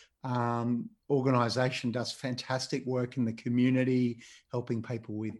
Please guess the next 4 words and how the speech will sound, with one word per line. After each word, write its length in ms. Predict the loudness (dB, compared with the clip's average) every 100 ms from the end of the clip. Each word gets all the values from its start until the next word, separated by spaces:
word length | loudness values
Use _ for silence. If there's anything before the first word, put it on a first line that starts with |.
| -12
depression, 920 | -16 -2 0 2 2 0 0 -2 -2
anxiety, 1000 | -4 -6 -2 0 2 2 2 0 0 -4 -10 -20 -20 -20 -4
suicide 680 | 2 4 4 4 4 2 2
prevention. 920 | 0 2 2 2 0 2 2 0 -2